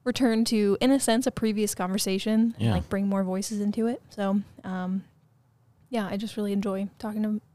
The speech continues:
Speaker 1: Michael. I call him Fromac, so it
Speaker 2: Yeah.
Speaker 1: doesn't feel natural for me to be like, "To
Speaker 2: Yeah,
Speaker 1: talk
Speaker 2: like,
Speaker 1: to
Speaker 2: "What is his
Speaker 1: Michael."
Speaker 2: first name?" We
Speaker 1: Yes.
Speaker 2: just call him Fromac
Speaker 1: Fromac.
Speaker 2: around here.
Speaker 1: Um, and then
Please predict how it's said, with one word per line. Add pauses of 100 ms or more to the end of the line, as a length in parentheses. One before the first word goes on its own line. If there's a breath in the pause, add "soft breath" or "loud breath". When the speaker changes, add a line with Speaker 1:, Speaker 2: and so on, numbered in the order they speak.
Speaker 1:
Michael. (380 loud breath)
I
call
him
Fromac,
so
it
Speaker 2:
Yeah.
Speaker 1:
doesn't
feel
natural
for
me
to
be
like,
"To
Speaker 2:
Yeah,
Speaker 1:
talk
Speaker 2:
like,
Speaker 1:
to
Speaker 2:
"What
is
his
Speaker 1:
Michael."
Speaker 2:
first
name?" (140)
We
Speaker 1:
Yes.
Speaker 2:
just
call
him
Fromac (140)
Speaker 1:
Fromac.
Speaker 2:
around
here. (460 soft breath)
Speaker 1:
Um, (200)
and
then